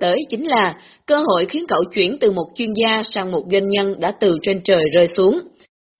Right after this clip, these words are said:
Năm một nghìn chín trăm lẻ ba, Viện Nghiên cứu thành lập công ty trách nhiệm hữu hạn Binh Bỉ Cách tại Thâm Quyến. Vì có sự liên quan mật thiết tới lĩnh vực nghiên cứu của Vương Truyền Phúc, Vương Truyền Phúc đã đương nhiên trở thành tổng giám đốc của công ty này.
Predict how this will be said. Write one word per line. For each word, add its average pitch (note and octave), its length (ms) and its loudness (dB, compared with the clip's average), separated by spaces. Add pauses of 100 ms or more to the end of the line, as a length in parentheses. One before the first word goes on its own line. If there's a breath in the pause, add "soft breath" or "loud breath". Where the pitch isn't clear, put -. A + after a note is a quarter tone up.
(100)
Năm G#3+ 280 2
một G3 140 4
nghìn F#3+ 240 0
chín A3 240 -6
trăm A3 180 -2
lẻ G3 140 0
ba, A3+ 340 -2 (200 soft breath)
Viện F#3+ 240 2
Nghiên A3+ 200 -4
cứu A#3+ 260 -2
thành C4 120 -6
lập F3+ 200 -4
công G3+ 200 -4
ty G3+ 260 2
trách - 160 -4
nhiệm F#3+ 180 0
hữu G#3 140 0
hạn F#3 380 -2
Binh G3 220 2
Bỉ E3+ 140 2
Cách G#4+ 220 -2 (160)
tại C#3+ 160 -2
Thâm F3 260 -6
Quyến. G#3 260 0 (440 loud breath)
Vì A3+ 200 0
có F#4+ 200 -2
sự A3 160 0
liên A3 180 0
quan G#3 200 0
mật F#3 200 -2
thiết F4+ 240 -6
tới A3 160 0
lĩnh A3 220 -2
vực G#3+ 200 -4
nghiên F#3+ 220 -4
cứu A#3 280 -2
của F3 220 -4
Vương G3 180 4
Truyền F3 180 0
Phúc, F4+ 220 -2 (380 soft breath)
Vương B3+ 220 0
Truyền G#3+ 180 0
Phúc F4+ 220 -2
đã G3+ 180 2
đương A3 240 6
nhiên G#3 240 2
trở F#3+ 140 2
thành F#3 280 -6
tổng F3 200 -2
giám C#4 160 -6
đốc F4 140 -6 (100)
của E3 160 -2 (100)
công G#3 180 -2
ty G3+ 140 2
này. F3+ 280 0